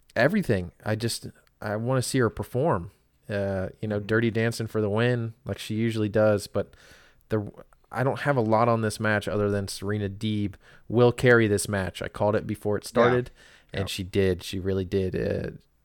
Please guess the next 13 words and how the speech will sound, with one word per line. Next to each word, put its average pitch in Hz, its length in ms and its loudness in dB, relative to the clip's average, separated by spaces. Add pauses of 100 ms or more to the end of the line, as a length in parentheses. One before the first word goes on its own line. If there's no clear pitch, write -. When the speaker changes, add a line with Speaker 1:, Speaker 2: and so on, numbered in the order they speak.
Speaker 1:
she - 180 -8
was 92 100 -12
great 101 340 -2
in 98 80 -8
this 98 200 -8
match. 92 400 -8 (400)
Uh, 95 120 -4
great 101 280 -2
signing 101 320 -2
for 98 160 -4
A 98 80 0
E 98 60 -2
W. 95 420 -2